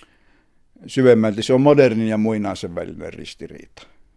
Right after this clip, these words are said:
Että se, mikä mua rastafarilaisuudesta, rastaliikkeessä alun perin sytytti ja kiinnosti,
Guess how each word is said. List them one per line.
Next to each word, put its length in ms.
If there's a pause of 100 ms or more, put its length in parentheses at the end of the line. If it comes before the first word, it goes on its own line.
(1500)
Että 220
se, 200
mikä 540
mua 440 (560)
rastafarilaisuudesta, 1040
rastaliikkeessä 880
alun 260
perin 200
sytytti 420
ja 80
kiinnosti, 540